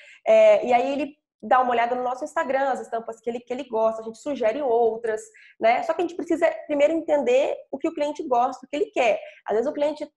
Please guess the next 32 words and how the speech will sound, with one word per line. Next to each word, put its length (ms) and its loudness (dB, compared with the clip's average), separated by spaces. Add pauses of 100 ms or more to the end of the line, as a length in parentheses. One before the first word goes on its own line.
quer 220 -6
ir 40 -10
pro 120 -6
lado 240 -2
do 180 -4
pink, 560 -2
às 60 -18
vezes 140 -4
ele 160 -6
quer 160 -4
ir 80 -2
pro 80 -8
lado 200 -2
do 140 -4
nude, 560 0
então 120 -16
a 20 -14
gente 160 -12
tem 120 -8
que 120 -6
entender 640 2 (260)
pra 100 0
mostrar 420 -2
as, 180 -8
as 100 -8
opções, 420 -6
o 80 -12
que 120 -20
fica 160 -14
legal 260 -2
ou 60 0
não. 160 -4